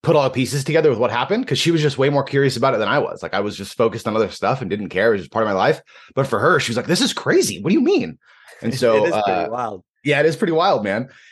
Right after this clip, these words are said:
Speaker 1: And, um, it, it's funny, like, we grew up in certain situations that are normal to us, right? And then other people come in and look at an outside perspective, and it's like, "Dude, that's wild. That's crazy." Or, you know, you do something so good in business, or it's something so normal for you, and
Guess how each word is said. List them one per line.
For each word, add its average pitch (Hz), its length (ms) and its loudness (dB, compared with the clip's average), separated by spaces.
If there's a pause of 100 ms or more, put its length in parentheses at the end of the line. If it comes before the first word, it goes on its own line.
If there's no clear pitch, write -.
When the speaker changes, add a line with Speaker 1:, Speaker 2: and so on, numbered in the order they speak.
(140)
Speaker 1:
And, 139 320 2
um, 120 460 0 (380)
it, 180 140 2
it's 185 120 2
funny, 180 220 2
like, 127 180 0
we 165 140 2
grew 180 120 4
up 165 100 0
in 151 60 -6
certain 143 220 0
situations 135 540 0
that 110 120 2
are 98 80 -2
normal 123 320 2
to 101 140 -2
us, - 400 -4
right? 92 240 -2 (160)
And 110 120 -2
then 110 140 -2
other 131 180 2
people 127 300 -4
come 117 220 -2
in 107 80 0
and 104 120 -4
look 113 140 0
at 113 80 -2
an 104 60 0
outside 110 340 -2
perspective, 131 480 -4
and 131 60 -4
it's 113 100 -8
like, 98 80 -8
"Dude, 170 140 0
that's 226 180 2
wild. 247 420 0
That's 233 200 -2
crazy." 240 480 0
Or, 165 200 2 (260)
you 165 80 0
know, 175 40 4
you 170 180 2
do 175 140 2
something 180 300 0
so 175 120 4
good 170 160 2
in 156 120 -2
business, 151 400 2
or 135 80 4
it's 120 100 -2
something 135 180 -2
so 147 120 0
normal 139 260 2
for 131 140 -4
you, 131 240 4
and 101 180 -4